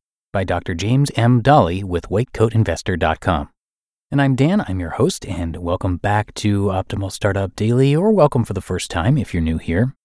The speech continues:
This is where I simply read articles to you, and, uh, today's post is a little bit longer than normal, so I'm gonna read the first half right now and then finish the rest tomorrow.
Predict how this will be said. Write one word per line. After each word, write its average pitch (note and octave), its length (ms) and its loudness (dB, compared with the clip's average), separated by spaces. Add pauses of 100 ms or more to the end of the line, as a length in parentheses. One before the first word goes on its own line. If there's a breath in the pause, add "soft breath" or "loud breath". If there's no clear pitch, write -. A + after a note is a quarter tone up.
(120)
This C#3 160 -4
is D3 140 0
where D#3 140 -2
I E3 60 -2
simply D#3+ 400 0
read B2 300 0
articles G#2 440 -2
to - 120 -2
you, D2 220 -6
and, F#2 280 -4
uh, G2 140 -6
today's D#3+ 340 -4
post D3 380 0
is A#2+ 260 0
a - 60 -2
little A2+ 260 2
bit D#3 160 2
longer G#2+ 360 0
than F#2+ 160 -4
normal, F2 340 0
so F2 400 0
I'm F2 140 0
gonna F2+ 160 0
read F#2 160 -4
the E2 60 -8
first - 360 -4
half G#2 260 -4
right E2 140 -6
now B2 320 4 (380)
and G2 120 2
then F#2+ 120 0
finish F2 320 -2
the - 100 -2
rest - 320 -8
tomorrow. E2+ 400 2